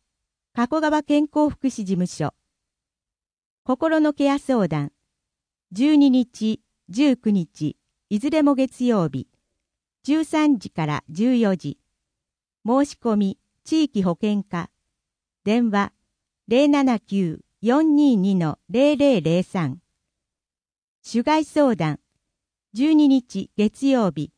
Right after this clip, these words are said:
十三時から十四時。申し込み、地域保険課。電話、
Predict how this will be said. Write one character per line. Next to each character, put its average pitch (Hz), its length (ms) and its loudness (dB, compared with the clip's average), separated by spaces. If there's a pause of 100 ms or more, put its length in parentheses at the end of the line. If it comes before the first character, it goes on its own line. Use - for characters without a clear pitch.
(420)
十 294 240 -2
三 302 300 0
時 202 120 -6
か 165 140 -4
ら 143 140 -4
十 175 220 -2
四 180 220 -2
時。 131 200 -14 (1000)
申 262 200 2
し - 160 -10
込 240 160 -2
み、 208 240 -2 (340)
地 330 220 0
域 214 180 -4
保 170 200 -2
険 208 220 -2
課。 - 260 -10 (960)
電 220 280 2
話、 190 240 -2